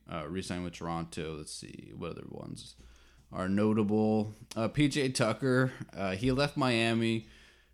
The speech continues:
and Philly re-signed, or signed him for three years, thirty-three million dollars, which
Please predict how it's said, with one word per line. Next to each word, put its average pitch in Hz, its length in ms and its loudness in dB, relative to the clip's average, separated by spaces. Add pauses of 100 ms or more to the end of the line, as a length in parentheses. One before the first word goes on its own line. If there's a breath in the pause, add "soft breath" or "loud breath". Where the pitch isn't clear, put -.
(180 loud breath)
and 107 440 4
Philly 170 340 6
re-signed, 131 500 2
or 120 200 6
signed 135 340 4
him 110 100 4
for 110 140 0
three 120 280 2
years, 123 300 4
thirty-three 117 360 0
million 104 260 4
dollars, 101 420 4
which 113 380 0